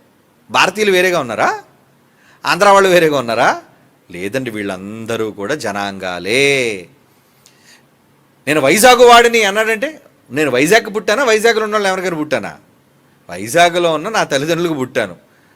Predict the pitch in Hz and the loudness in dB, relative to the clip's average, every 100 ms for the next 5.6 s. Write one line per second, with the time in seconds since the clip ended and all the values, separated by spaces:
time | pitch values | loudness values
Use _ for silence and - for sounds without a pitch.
0 | - 113 151 165 175 175 170 170 202 156 | -2 0 2 2 2 2 0 -2 -2 0
1 | 160 156 160 147 135 131 127 123 117 156 | 0 2 2 0 0 -4 -4 -4 -4 -4
2 | 170 143 151 156 147 147 127 117 90 - | 0 0 -2 -6 -4 -2 0 -2 -4 -14
3 | _ _ - 127 147 151 175 170 165 160 | _ _ -4 -2 0 2 2 2 0 -2
4 | 185 165 175 143 143 135 131 156 151 143 | -4 -4 0 0 -2 -6 -2 -2 -2 -4
5 | 151 127 123 113 110 | -6 -4 -4 -4 -4